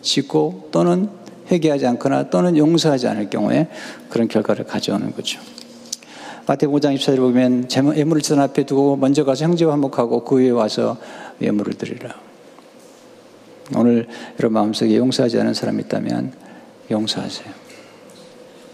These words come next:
여러분 기도가 응답이 안 되거나 뭔가 풀리지 않을 때 한 번 정도는 점검할 필요가 있어요. 내 혹시 쓴뿌리가 있거나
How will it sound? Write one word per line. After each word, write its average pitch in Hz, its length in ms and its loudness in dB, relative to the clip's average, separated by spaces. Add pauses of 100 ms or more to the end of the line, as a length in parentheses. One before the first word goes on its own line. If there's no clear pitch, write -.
(580)
여러분 160 180 2
기도가 208 360 2
응답이 180 280 2
안 120 120 0
되거나 127 260 2
뭔가 156 240 2
풀리지 233 340 2
않을 123 240 0
때 120 340 0 (400)
한 220 120 2
번 247 140 4
정도는 180 340 2
점검할 160 460 2
필요가 123 280 -4
있어요. - 300 -6 (2000)
내 123 160 0
혹시 120 540 0 (760)
쓴뿌리가 151 540 0
있거나 107 440 -4